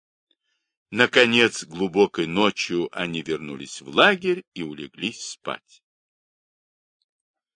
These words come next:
А на следующий день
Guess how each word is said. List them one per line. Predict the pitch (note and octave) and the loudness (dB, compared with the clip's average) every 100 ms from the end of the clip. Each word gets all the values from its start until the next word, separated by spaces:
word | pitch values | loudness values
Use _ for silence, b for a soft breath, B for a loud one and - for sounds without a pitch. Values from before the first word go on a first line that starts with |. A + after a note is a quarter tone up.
| _ _ _ _ _ - | _ _ _ _ _ 4
А | C#3+ | 6
на | D3+ D#3 | 6 4
следующий | - F#3 B3 E3+ A2+ - - F2 | 2 0 2 2 -2 -4 -4 -8
день | C#2 F2+ A2+ G3 | -4 0 0 -4